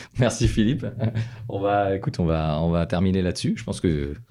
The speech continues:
on a fait un, un, un bon tour, euh, ensemble. Merci de t'être dévoilé, euh, et d'avoir partagé ces moments qui n'étaient pas t-, forcément toujours faciles. Euh, je remercie aussi les auditeurs qui sont là et qui sont toujours plus nombreux.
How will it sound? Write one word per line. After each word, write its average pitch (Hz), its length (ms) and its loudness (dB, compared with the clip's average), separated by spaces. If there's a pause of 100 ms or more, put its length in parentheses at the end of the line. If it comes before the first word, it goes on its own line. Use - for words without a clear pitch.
(200)
on 82 120 0
a 78 60 2
fait 85 240 2
un, 73 380 -2
un, 76 200 -2
un 80 140 0
bon 87 180 0
tour, 98 280 2
euh, 76 140 2
ensemble. 90 560 0
Merci 90 300 0
de 95 160 2
t'être 85 240 -2
dévoilé, 90 420 2
euh, 78 140 -2 (520)
et - 40 -4
d'avoir 78 380 0
partagé 82 360 0
ces 87 120 -2
moments 87 220 2
qui 90 120 -4
n'étaient - 140 -4
pas 85 140 -6
t-, - 100 -14
forcément 87 380 -2
toujours 85 220 -2
faciles. 160 380 4 (600)
Euh, 87 760 2
je 90 100 2
remercie 104 240 4
aussi - 160 -4
les 92 180 2
auditeurs 120 480 0
qui - 120 -10
sont 85 180 0
là 123 160 4
et 107 40 0
qui 92 100 -6
sont 92 100 0
toujours 92 340 2 (260)
plus 151 160 4
nombreux. 117 480 2